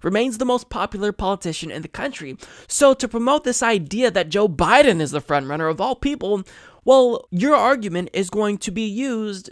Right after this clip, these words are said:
to shield him from legitimate criticism. Because in twenty sixteen, what did the establishment do when we criticized Hillary Clinton? They said, "Look, you can't criticize her because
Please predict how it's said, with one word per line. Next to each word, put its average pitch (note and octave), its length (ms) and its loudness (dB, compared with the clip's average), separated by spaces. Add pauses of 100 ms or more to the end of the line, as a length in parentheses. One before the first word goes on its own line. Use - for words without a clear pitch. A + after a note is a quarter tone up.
(100)
to A#3 260 -10
shield C4+ 520 -4
him E3 280 -4
from E3 380 -4
legitimate C3+ 560 -8
criticism. C#3+ 640 -6 (320)
Because C4 240 -2
in C4 80 -4
twenty B3 180 -4
sixteen, A#3 540 -6 (240)
what C#4+ 260 4
did B3+ 180 -4
the A3 140 -6
establishment G3 640 -2
do E3 160 2
when E3+ 160 -2
we F3 60 -6
criticized G3 800 -4
Hillary F3+ 280 -2
Clinton? - 460 -10 (220)
They A3+ 160 4
said, A3+ 240 0
"Look, A#3+ 240 4
you C4 80 0
can't D#4 340 0
criticize G3+ 560 -8
her C#3 120 -6
because F#3 420 -2